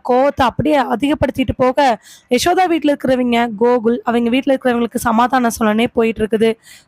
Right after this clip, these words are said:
கோகுல் எவ்வளவு முறை வேற கல்யாணத்துக்கு வற்புறுத்தியுமே அவர் ஒத்துக்கிற மாதிரி தெரியல. "மா, தயவு செஞ்சு கெஞ்சி கேக்குறேன், அவ எப்ப திரும்பி வந்தாலும் அவ என் பொண்டாட்டி. ஊரறிய நிச்சயம் சொல்லியாச்சு, அவ மனசுல நான் வாழ ஆரம்பிச்சிட்டேன், என் மனசுல அவ வாழ ஆரம்பிச்சிட்டா.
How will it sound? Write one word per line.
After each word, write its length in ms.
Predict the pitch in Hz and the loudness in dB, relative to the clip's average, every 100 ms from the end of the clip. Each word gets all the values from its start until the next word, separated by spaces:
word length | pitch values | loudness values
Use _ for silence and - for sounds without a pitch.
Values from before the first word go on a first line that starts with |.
| - | -2
கோகுல் 380 | 233 269 320 285 | 0 2 0 2
எவ்வளவு 520 | 240 202 226 339 339 | 0 -2 0 2 2
முறை 180 | 277 285 | 2 2
வேற 200 | 269 240 | 2 0
கல்யாணத்துக்கு 560 | 233 240 262 262 - | 0 0 0 -2 -2
வற்புறுத்தியுமே 640 | 233 - 262 - 233 220 220 - _ _ | -2 0 -4 0 0 2 0 -4 _ _
அவர் 260 | 208 202 | 0 2
ஒத்துக்கிற 380 | 196 - - 277 | 0 -2 0 2
மாதிரி 320 | 247 226 233 - | 2 0 -2 -2
தெரியல. 420 | 214 214 214 208 - - - | 0 2 2 0 -4 -10 0
"மா, 340 | 254 233 190 _ _ 220 | 0 0 -4 _ _ -2
தயவு 280 | 226 285 302 | 0 0 0
செஞ்சு 200 | 277 262 311 247 | 0 -2 -2 0
கெஞ்சி 280 | 247 269 311 | 0 0 0
கேக்குறேன், 340 | 240 214 208 202 _ _ _ | -2 -2 -4 -4 _ _ _
அவ 180 | 180 226 | 0 0
எப்ப 320 | 220 220 - | 0 0 -2
திரும்பி 280 | - 269 254 | -2 0 2
வந்தாலும் 340 | 233 226 254 | 2 2 2
அவ 120 | 220 | 2
என் 220 | 208 208 202 | 0 0 0
பொண்டாட்டி. 420 | 226 220 220 214 - _ _ _ _ - | 0 0 -2 -6 -8 _ _ _ _ 0
ஊரறிய 360 | 359 392 349 359 | 2 2 2 2
நிச்சயம் 380 | 285 - 330 285 | 0 0 -2 0
சொல்லியாச்சு, 360 | 285 254 247 330 | 0 0 0 0
அவ 240 | 262 233 | 2 2
மனசுல 180 | 277 320 | 0 0
நான் 180 | 285 233 | 0 2
வாழ 280 | 220 262 | 2 2
ஆரம்பிச்சிட்டேன், 360 | 240 233 - 320 | 2 0 -2 0
என் 280 | 277 254 302 | 2 2 2
மனசுல 220 | 311 320 | 0 0
அவ 100 | 269 | 2
வாழ 280 | 226 220 220 | 2 2 2
ஆரம்பிச்சிட்டா. 420 | 214 214 - 208 | 0 -4 -2 -2